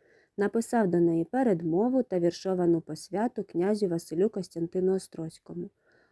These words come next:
один зі зразків найдавнішого українського віршування. Є автором полемічних творів на захист православної віри, Ключ Царства Небесного, Календар Римський Новий,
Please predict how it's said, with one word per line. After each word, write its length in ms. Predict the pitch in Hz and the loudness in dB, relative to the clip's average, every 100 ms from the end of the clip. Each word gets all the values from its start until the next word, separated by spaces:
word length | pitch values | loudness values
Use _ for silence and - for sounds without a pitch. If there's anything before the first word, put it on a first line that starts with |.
| _ | _
один 340 | 190 180 196 | 2 6 6
зі 100 | 170 | 4
зразків 520 | 170 165 170 - 254 240 | 0 -2 -4 -6 -2 0
найдавнішого 1000 | 202 262 226 220 175 185 247 - 208 196 | 2 2 2 2 4 4 2 -2 -2 -4
українського 720 | 175 180 185 185 - 185 185 | -2 0 0 -2 -4 -4 -2
віршування. 800 | 185 - 202 180 165 160 165 196 - _ _ _ _ - | -2 -4 -4 -2 -2 -4 -6 -10 -16 _ _ _ _ -2
Є 180 | 185 196 | 2 4
автором 440 | 262 - 180 180 | 2 0 0 0
полемічних 680 | 175 175 175 226 - 180 170 | 0 2 4 4 0 -6 -6
творів 460 | _ 165 208 240 240 _ _ _ _ | _ -2 0 0 -2 _ _ _ _
на 140 | 180 | -2
захист 460 | 170 180 220 240 - | 0 -2 -2 -6 -8
православної 800 | - 180 175 185 185 190 202 214 | -4 -4 -4 -2 4 6 6 4
віри, 360 | 190 175 170 202 _ _ _ _ | 4 2 0 -10 _ _ _ _
Ключ 340 | - 180 175 | -6 -4 -4
Царства 500 | - 180 226 - - | -6 -2 -2 -4 -2
Небесного, 760 | 214 214 202 208 - 202 185 202 - _ _ _ | 0 2 2 0 -2 -4 -4 -6 -12 _ _ _
Календар 680 | 180 175 160 156 175 220 254 - _ | 0 2 2 2 0 0 -2 -10 _
Римський 520 | 170 180 185 - 190 | 0 0 -2 -2 2
Новий, 440 | 175 151 151 151 | 2 0 -6 -14